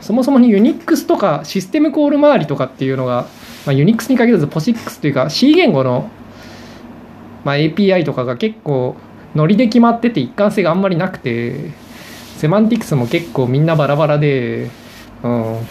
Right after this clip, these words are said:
こりゃないわって思って、まあ、なんかもっとしっかりやりましょうと思ったわけですよね。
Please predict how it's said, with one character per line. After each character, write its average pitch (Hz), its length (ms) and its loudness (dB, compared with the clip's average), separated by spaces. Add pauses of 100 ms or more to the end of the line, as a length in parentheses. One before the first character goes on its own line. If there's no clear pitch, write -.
(140)
こ 143 100 -4
り 147 80 2
ゃ 180 60 2
な 151 120 0
い 190 100 2
わ 131 120 2
っ - 100 -16
て - 140 -10
思 117 140 -8
っ - 20 -10
て、 120 680 -2 (1400)
ま 143 160 0
あ、 127 40 0
な 131 100 0
ん 143 80 0
か 131 340 -2
も 151 140 0
っ 190 60 -8
と - 80 -6
し - 120 -8
っ - 40 -20
か 165 100 -2
り 156 80 2
や 131 100 2
り 127 80 0
ま 143 120 0
し 165 80 -4
ょ 170 80 2
う 147 40 -4
と 139 80 -6
思 135 120 -2
っ 151 60 -6
た 175 100 -2
わ 151 80 0
け - 80 -4
で 120 100 -2
す 127 120 -8
よ 120 100 -2
ね。 143 380 0